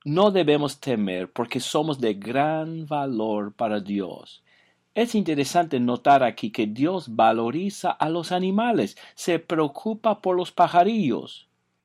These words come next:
Y si Dios se preocupa por los animales, también lo debemos hacer nosotros. Jamás debemos maltratarlos. Pero nos valoriza a nosotros aún más que los animales.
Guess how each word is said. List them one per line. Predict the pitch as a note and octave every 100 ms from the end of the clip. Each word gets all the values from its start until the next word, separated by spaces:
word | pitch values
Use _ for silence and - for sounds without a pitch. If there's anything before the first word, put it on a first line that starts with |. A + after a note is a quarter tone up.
| _ -
Y | E3
si | - D3
Dios | D3+ F#3+ G#3+
se | -
preocupa | C3+ C#3 A#2+ - C#3 C3+ C#3
por | -
los | G#2+ G#2
animales, | A2+ G#2 G2+ A2+ D3+ F3 - _ _
también | - D#3+ D3+ F3 F#3+
lo | F3+
debemos | E3+ D#3+ E3 F3
hacer | E3+ C#3+ F3
nosotros. | E3+ E3+ - G3+ G3 - - - - - - -
Jamás | - D3+ C#3+ D#3+ G3 F3 C3+ B2
debemos | C3 B2+ C#3+ C#3 C3
maltratarlos. | B2+ B2+ A2+ - A2 G#2 A#2 A2 F#2+ D#2+ - - _ _ _ _ _ _ -
Pero | E3 D#3
nos | D#3 D#3 C#3
valoriza | A#2+ B2+ B2+ C3 F3+ - D#3
a |
nosotros | C#3 C3+ - C4 A3 - A#2 A#2 - _ -
aún | C3+ C#3+ D#3 D3+
más | C3+ C3+
que | - C3
los | B2 C3
animales. | A#2 A2 A#2+ G#2 E2 - -